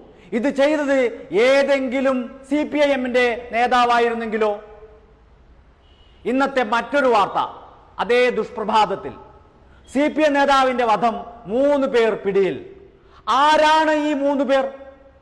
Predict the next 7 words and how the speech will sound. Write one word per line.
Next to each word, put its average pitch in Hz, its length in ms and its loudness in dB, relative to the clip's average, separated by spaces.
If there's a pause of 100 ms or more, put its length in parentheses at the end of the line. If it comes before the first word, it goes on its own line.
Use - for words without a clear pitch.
(480)
ഇതുവരെ 311 400 2
പിടികൂടിയവർ 302 600 0 (100)
ആരാണ്? 262 360 2 (760)
എല്ലാം 226 340 4 (420)
ആർ 208 180 0
എസ് 208 140 -10
എസുകാർ. 165 360 -4